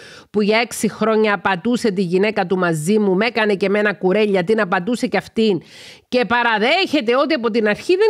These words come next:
ήθελε να την πάρει, αλλά την πήρε επειδή ντρεπόταν, δεν. Εν τω μεταξύ, είναι πολύ γνωστό story αυτό. Το λένε διάφοροι απατηλοί αυτό το πράγμα. Ότι, "Ξέρεις, δεν ήθελα να την πάρω από την αρχή, την τελευταία μέρα πριν το γάμο δεν ήμουν σίγουρος και δεν ήθελα και ντρεπόμουν και", α.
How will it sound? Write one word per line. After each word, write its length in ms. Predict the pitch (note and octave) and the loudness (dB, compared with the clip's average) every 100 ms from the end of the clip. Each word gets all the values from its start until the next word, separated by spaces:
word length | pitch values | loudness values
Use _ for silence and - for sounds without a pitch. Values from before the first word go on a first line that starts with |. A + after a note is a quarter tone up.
| A4 | 2
ήθελε 200 | A4 D#4+ | 2 0
να 160 | C4 A3 | 0 2
την 200 | F#3 E3+ | 0 2
πάρει, 420 | F3 F3 E3 B3 A4 - - - - | 2 2 2 2 0 -4 -20 -18 -8
αλλά 360 | - A3 B3 E4 | -4 0 0 2
την 220 | F#4 F4 | 2 2
πήρε 400 | D#4+ G4+ A4 D4+ G4 A#4 - _ - A#3+ | 2 2 2 2 0 -2 -6 _ -8 -4
επειδή 360 | A3 C4+ E4+ | 0 2 2
ντρεπόταν, 500 | E4 C#4 C4 G4 A4+ | 2 0 0 0 2
δεν. 240 | A4+ A#4 - - - G4+ G#4 - _ A#4+ - _ _ _ _ _ _ _ _ _ _ _ - - - - | 0 -2 -8 -18 -10 -8 -6 -10 _ _ -20 _ _ _ _ _ _ _ _ _ _ _ -20 -20 -20 -4
Εν 100 | G#3+ | 0
τω 40 | |
μεταξύ, 440 | G#3+ G3 F3+ - D#4+ | 2 2 0 0 2
είναι 140 | F4+ | 4
πολύ 220 | D4 D#4 | 4 2
γνωστό 360 | F4+ C#4+ - E3 - | 4 2 0 -6 -4
story 220 | D#3+ D3+ | -2 -2
αυτό. 240 | C#3+ - D#3+ | -2 -6 -6
Το 100 | F3+ | -2
λένε 200 | A#3+ C#4+ | -2 -2
διάφοροι 420 | B3 D4+ B3+ E3+ | -2 -2 0 -2
απατηλοί 500 | D3+ C#3+ C#3 C3 C3 | -2 -4 -6 -6 -8
αυτό 180 | - C3+ | -12 -14
το 80 | |
πράγμα. 280 | C#3 C#3 C#3+ | -12 -10 -8
Ότι, 140 | F3+ - | -8 -8
"Ξέρεις, 240 | - A3+ | -6 -4
δεν 120 | A#3 | -4
ήθελα 200 | G#3+ A3 | -4 -4
να 60 | G#3 | -4
την 120 | F#3+ | -4
πάρω 140 | E3 G3 | -4 -6
από 120 | F#3 | -6
την 160 | G3+ | -6
αρχή, 300 | F3 - F#3 | -6 -8 -6
την 140 | G3 G3+ | -6 -4
τελευταία 360 | F3+ F3+ G3 | -4 -4 -4
μέρα 220 | G3 G3 G3 | -4 -4 -4
πριν 180 | G#3 | -4
το 80 | G3 | -4
γάμο 360 | F#3+ F3+ G3 G3+ | -4 -2 -2 -2
δεν 140 | G3 | -2
ήμουν 280 | G3+ G#3 F3+ | -2 -2 -4
σίγουρος 560 | - F3 G#3+ A3+ A#3+ A3+ | -4 -6 -4 -2 -4 -4
και 180 | G3 | -6
δεν 140 | G3 G#3 | -4 -4
ήθελα 400 | G#3+ C4 B3 B3 | -4 -4 -4 -4
και 140 | A3 | -4
ντρεπόμουν 680 | F#3+ F3+ F3 F#3+ B3+ C4 B3+ | -4 -4 -4 -4 -4 -4 -6
και", 140 | A#3 | -6
α. 380 | G#3+ F#3+ D#3+ C3+ | -8 -6 -8 -8